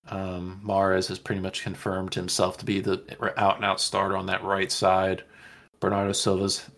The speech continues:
only playing time is deeper and further back, with Gundogan pushing up even higher.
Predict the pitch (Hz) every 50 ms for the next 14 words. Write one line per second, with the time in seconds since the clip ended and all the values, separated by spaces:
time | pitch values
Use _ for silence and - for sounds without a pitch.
0 | _ - 107 98 101 95 92 - - 104 95 95 92 95 - 98 92 92 90 92
1 | 98 - - - 98 95 98 - 98 95 92 90 - - 95 92 - - - -
2 | 104 95 95 95 95 - - - - - 98 - - - 104 95 95 95 92 92
3 | 92 92 - - 101 95 92 - - - 107 95 98 92 92 - - 98 95 95
4 | 101 101 98 98 98 98 101 98 -